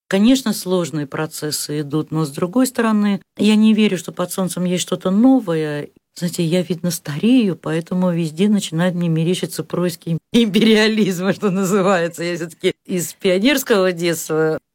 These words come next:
Но правда ведь в том, что сказано, что эту страну в лоб не взять. По первым репатриантам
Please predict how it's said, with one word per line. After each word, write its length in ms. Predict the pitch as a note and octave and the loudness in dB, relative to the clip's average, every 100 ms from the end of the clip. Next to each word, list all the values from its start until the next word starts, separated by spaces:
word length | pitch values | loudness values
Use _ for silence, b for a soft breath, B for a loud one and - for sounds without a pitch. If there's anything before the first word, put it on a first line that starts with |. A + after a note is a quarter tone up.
| _ - | _ -2
Но 140 | G#3+ | 0
правда 380 | - C#4+ C#4+ C4+ | 2 2 2 -2
ведь 160 | C#4 | -4
в 100 | - | -8
том, 360 | - D#4+ C#4+ G#3 | -2 2 4 2
что 480 | - - F3 E3+ E3 _ | -4 -6 -2 -2 -4 _
сказано, 720 | - - D4+ C#4 E3 C#3+ C3+ - B B B B | -14 -4 0 0 -2 -4 -6 -10 B B B B
что 680 | - - - D#3+ D3+ D3+ E3 | -8 -6 -2 0 2 2 0
эту 340 | F#3+ A3 A#3 D4 | 0 0 0 -4
страну 760 | - A#3 G#3+ F#3 D3+ C#3 C#3+ | -2 -2 -2 -2 -2 -4 -6
в 120 | D3 | -6
лоб 400 | D#3+ F3+ G3+ G3 | -2 0 0 -2
не 400 | - F3+ F3 F#3 | -6 -4 -2 -2
взять. 800 | E3+ G3 F#3 G#3 C#3 - - - - _ _ _ | 0 -2 0 0 0 -6 -12 -12 -16 _ _ _
По 140 | - F#3+ | -4 -4
первым 500 | F#3+ A#3+ A#3+ G#3+ F#3+ | 0 2 2 2 0
репатриантам 1200 | F#3 F#3+ F#3+ F#3 F#3+ G3 A#3 D#4+ E4+ G#3+ D#3+ C#3 | -2 -2 -4 -2 -2 0 0 0 -2 -2 -2 -4